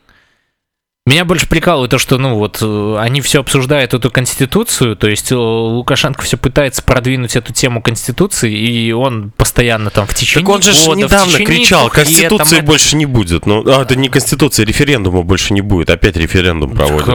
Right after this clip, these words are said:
Speaker 2: да?
Speaker 1: э, а ему выгодно проводить референдумы.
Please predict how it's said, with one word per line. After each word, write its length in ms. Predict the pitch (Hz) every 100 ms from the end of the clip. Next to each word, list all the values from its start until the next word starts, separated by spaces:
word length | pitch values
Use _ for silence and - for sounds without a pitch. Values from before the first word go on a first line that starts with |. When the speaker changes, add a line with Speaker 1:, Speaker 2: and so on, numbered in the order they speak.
| 113
Speaker 2:
да? 100 | 110
Speaker 1:
э, 160 | 104 98 - - - - -
а 100 | -
ему 300 | 127 135 160
выгодно 460 | 156 202 139 113 95
проводить 440 | 101 95 98 92
референдумы. 840 | 98 - 107 98 87 85 78 92